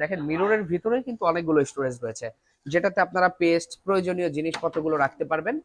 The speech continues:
এবং এটাতে কিন্তু কেবল রয়েছে, ইলেকট্রিক কেবল, যার ফলে এটাতে লাইট জ্বলবে, এখান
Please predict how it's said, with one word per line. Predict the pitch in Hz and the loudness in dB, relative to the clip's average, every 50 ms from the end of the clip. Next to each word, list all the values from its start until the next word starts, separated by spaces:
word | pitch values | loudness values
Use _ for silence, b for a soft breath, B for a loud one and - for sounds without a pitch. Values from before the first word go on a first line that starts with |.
| _ _ _ _ _ _ - 151 | _ _ _ _ _ _ -4 -2
এবং | 160 175 185 185 | 0 2 2 0
এটাতে | 190 202 190 208 196 208 | 0 -2 -4 -6 -8 -6
কিন্তু | 202 190 208 202 - | -6 -6 -4 -2 0
কেবল | 196 185 180 196 190 185 180 | 0 0 2 0 0 2 4
রয়েছে, | 185 180 175 180 220 208 180 170 | 4 2 2 0 -2 -2 0 0
ইলেকট্রিক | 180 170 170 - 190 180 - 180 | 0 0 -2 -4 -8 -6 -2 -2
কেবল, | 156 147 170 208 185 175 | -2 0 0 0 2 2
যার | 165 165 - | 0 2 2
ফলে | 180 180 175 170 | 0 0 2 2
এটাতে | 175 180 175 165 151 | 0 0 0 2 4
লাইট | 156 160 165 160 160 | 4 4 2 0 0
জ্বলবে, | 175 180 196 226 214 | -2 -2 0 -2 -4
এখান | 190 165 | -4 -6